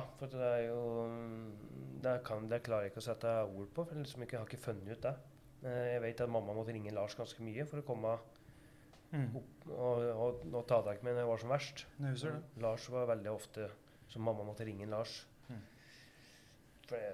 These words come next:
Speaker 1: ja. Så, men det her som er greia, at når du er igjennom ting og opplever ting som barn, som er veldig viktig for foreldre å se nå, eh, det er at, eh,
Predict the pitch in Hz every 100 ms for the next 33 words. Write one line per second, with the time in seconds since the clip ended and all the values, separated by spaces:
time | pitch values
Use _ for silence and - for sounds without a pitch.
0 | 92 90 117 107 - - - - - -
1 | - - - - - - - - - -
2 | 160 156 156 - 156 165 160 156 139 135
3 | 147 139 160 147 151 151 139 123 123 147
4 | 151 147 143 131 131 147 117 110 120 139
5 | 143 143 139 120 - 139 147 123 117 143
6 | 127 127 147 143 139 131 123 113 123 123
7 | 107 117 123 104 104 117 117 117 127 135
8 | 135 - - - 120 123 120 120 120 120
9 | 110 127 117 117 123 123 123